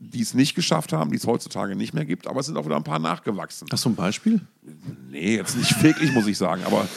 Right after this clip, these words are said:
Speaker 1: nein, aber ich glaub zum Beispiel, dieses Hell Over Harlem ist doch relativ frisch.
Speaker 2: Wo, wo, ist
Speaker 1: Ne?
Speaker 2: das ein
Speaker 1: Und
Speaker 2: deutsches oder?
Speaker 1: ist ein deutsches Festival, ja, jetzt nicht wegen Van Halen, also das hat damit nichts zu tun. Ich glaub, da gab's ja ein,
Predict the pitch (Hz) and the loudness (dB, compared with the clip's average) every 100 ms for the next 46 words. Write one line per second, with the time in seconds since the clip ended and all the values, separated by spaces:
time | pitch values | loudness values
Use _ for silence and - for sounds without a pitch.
0 | - - 120 143 143 147 143 151 127 127 | -14 -4 0 2 4 4 4 2 4 4
1 | 120 - 180 123 110 - 98 90 143 180 | 2 2 4 4 4 2 0 2 4 4
2 | - - 156 147 151 147 156 - - 175 | 2 -2 -2 0 0 0 -4 -6 -4 -4
3 | - _ _ - 104 107 - - _ - | -8 _ _ -6 -2 -2 -2 -8 _ -4
4 | 104 117 87 - - 214 170 123 107 - | 0 2 2 2 4 2 0 2 0 -2
5 | - _ _ _ _ _ _ - - - | -18 _ _ _ _ _ _ -20 -18 -14
6 | - 120 143 139 - - 101 - 92 87 | -8 0 4 4 4 0 0 0 -4 -2
7 | 95 101 101 107 123 120 120 110 104 120 | 0 0 0 -2 0 0 2 4 4 2
8 | 95 90 82 78 80 - 95 98 104 98 | 0 -2 -4 -8 -8 -4 -4 -6 -8 -6
9 | 101 104 117 123 110 - 92 90 - - | -2 -2 -4 -8 -12 -12 -12 -12 -16 -20
10 | - - - 110 156 123 156 - 107 98 | -16 -10 -2 0 0 0 0 -2 -4 -4
11 | - | -8